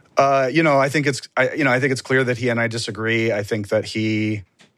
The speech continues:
I, I hope he gets there. And beyond that, I'm gonna, I'm gonna resist the temptation to communicate with him through the media. He's got my phone number. Uh, I've got his phone number, and, and I do hope that we can work together. I think the legacy of the people in city government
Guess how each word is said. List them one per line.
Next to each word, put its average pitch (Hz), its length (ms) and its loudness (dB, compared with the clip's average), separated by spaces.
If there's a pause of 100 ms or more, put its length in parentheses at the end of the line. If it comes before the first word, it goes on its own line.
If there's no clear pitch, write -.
(160)
I, 110 160 2
I 127 60 4
hope 135 200 2
he 135 80 0
gets 113 240 0
there. 139 260 2 (300)
And 104 680 0 (380)
beyond 127 320 2
that, 117 160 2
I'm 107 140 0
gonna, 104 420 4 (400)
I'm 110 80 2
gonna 110 180 2
resist 101 520 0
the 95 440 4
temptation 110 440 2
to 101 80 2
communicate 101 480 2
with 95 120 0
him 98 120 0
through 98 160 0
the 95 80 0
media. 95 340 2
He's 98 160 -2
got 104 180 2
my 98 140 0
phone 92 220 0
number. 92 340 0 (420)
Uh, 90 320 2
I've 87 140 2
got 87 140 2
his 85 160 -4
phone 90 180 0
number, 85 300 2
and, 80 280 0
and 85 300 0
I 95 160 4
do 101 180 2
hope 92 220 0
that 90 80 0
we 87 120 0
can 87 100 -4
work 82 160 0
together. 85 320 2
I 90 80 4
think 98 180 -2
the 101 80 2
legacy 95 440 2
of 90 100 2
the 90 80 0
people 92 260 0
in 90 80 2
city 90 240 -2
government 87 480 0